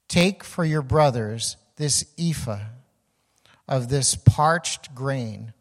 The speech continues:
and these ten loaves, and carry them quickly to the camp of your brothers.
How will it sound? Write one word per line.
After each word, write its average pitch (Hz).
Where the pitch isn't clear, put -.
and 143
these 147
ten 185
loaves, 113
and 131
carry 190
them 175
quickly 151
to -
the 123
camp 147
of 131
your 131
brothers. 107